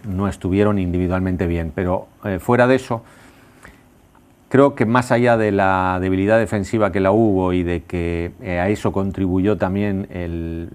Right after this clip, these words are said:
la poca sujeción de medio campo, eh, hubo otro, otro síntoma de alarma,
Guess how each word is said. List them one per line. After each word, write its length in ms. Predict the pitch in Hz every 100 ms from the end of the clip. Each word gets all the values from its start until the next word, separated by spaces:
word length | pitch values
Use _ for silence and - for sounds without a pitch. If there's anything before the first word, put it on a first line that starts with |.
| -
la 240 | 85 82
poca 240 | - 98 90
sujeción 560 | 101 92 85 104 98
de 60 | 95
medio 240 | 95 95
campo, 360 | 90 101 90 95 - - - - - _ -
eh, 540 | 104 101 101 98 104 - - _ _ _ _ _ _
hubo 180 | 131 123
otro, 340 | 127 107 123 123
otro 300 | 127 123 117
síntoma 420 | - 117 117 113
de 80 | 95
alarma, 600 | 90 104 95 90 85 82